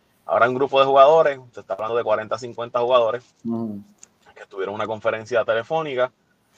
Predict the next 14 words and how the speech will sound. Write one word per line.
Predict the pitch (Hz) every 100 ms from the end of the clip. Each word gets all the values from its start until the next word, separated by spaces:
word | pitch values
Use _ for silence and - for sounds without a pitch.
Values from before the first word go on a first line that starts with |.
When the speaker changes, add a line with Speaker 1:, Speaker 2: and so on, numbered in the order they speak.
| _
Speaker 1:
y | - 110
están | 101 107
hablando | 117 139 147 131
de | 120 113 107
los | 104 104
riesgos | 95 113 135 127
que | 117 107
puede | 107
traer | 110 104 104
para | - 92 107
ellos, | 110
para | 104 95
su | 95
familia, | 78 87 127 123 120 110